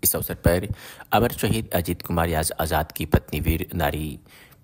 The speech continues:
मीना गौतम और उनकी बेटियों के साथ उप निरीक्षक अनूप मिश्रा अपूर्व ने बोधि वृक्ष पीपल लगाकर जवानों को सलाम किया।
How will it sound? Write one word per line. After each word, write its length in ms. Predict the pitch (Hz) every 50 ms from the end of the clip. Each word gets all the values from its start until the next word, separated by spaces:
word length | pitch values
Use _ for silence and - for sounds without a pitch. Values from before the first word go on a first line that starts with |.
| _ -
मीना 200 | 101 113 123 120
गौतम 300 | - 110 110 - 117 110
और 100 | 98 -
उनकी 220 | 85 - - 82
बेटियों 280 | 80 80 76 - - -
के 80 | - -
साथ 360 | - - 156 160 185 - - -
उप 160 | - - -
निरीक्षक 440 | - 156 156 - - - - - -
अनूप 300 | 82 76 73 76 - - -
मिश्रा 240 | 78 - - 73 73 76 - -
अपूर्व 260 | 78 - - - 76
ने 160 | 73 71 73 78 - - - - - - - - -
बोधि 280 | - 92 107 107 127 135
वृक्ष 280 | 123 92 98 87 -
पीपल 320 | - - 82 78 - 80 76
लगाकर 360 | 73 71 71 69 - - 65
जवानों 340 | - - 98 71 69 71 73
को 120 | - -
सलाम 280 | - - - - - -
किया। 240 | - - - -